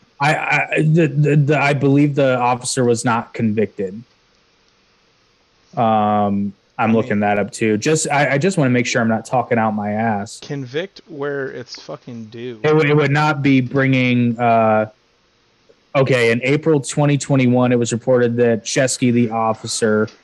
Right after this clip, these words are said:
Speaker 1: has returned to regular duty and will not face any istri-,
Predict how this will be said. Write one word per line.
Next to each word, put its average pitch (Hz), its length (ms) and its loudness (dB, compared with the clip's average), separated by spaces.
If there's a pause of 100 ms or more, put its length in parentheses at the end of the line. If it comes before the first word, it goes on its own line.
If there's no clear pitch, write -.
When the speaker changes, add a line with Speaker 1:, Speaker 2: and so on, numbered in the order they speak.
(320)
Speaker 1:
has 123 380 0
returned 120 440 2
to - 100 -2
regular 117 340 2
duty 113 260 2
and 110 80 2
will 110 60 2
not 110 280 0
face 110 400 0
any 113 200 0
istri-, 107 320 -4